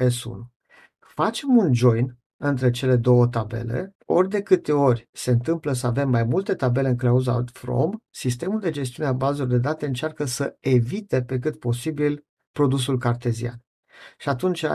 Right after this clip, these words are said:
el s-, se uită în clauza where și încearcă să determine dacă sunt niște condiții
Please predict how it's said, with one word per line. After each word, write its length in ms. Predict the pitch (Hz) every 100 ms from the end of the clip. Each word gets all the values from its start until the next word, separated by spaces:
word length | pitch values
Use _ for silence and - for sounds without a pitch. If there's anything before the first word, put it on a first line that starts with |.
| - -
el 140 | 147 156
s-, 260 | 156 - -
se 200 | 123 147
uită 520 | 147 240 - 127 139
în 180 | - 135
clauza 380 | 131 160 139 120
where 300 | 110 117 185
și 120 | -
încearcă 360 | 185 202 202 160
să 140 | 165
determine 480 | 147 127 180 180 156
dacă 260 | 139 123
sunt 140 | 127 -
niște 260 | 208 -
condiții 720 | 202 151 123 120 120 147 196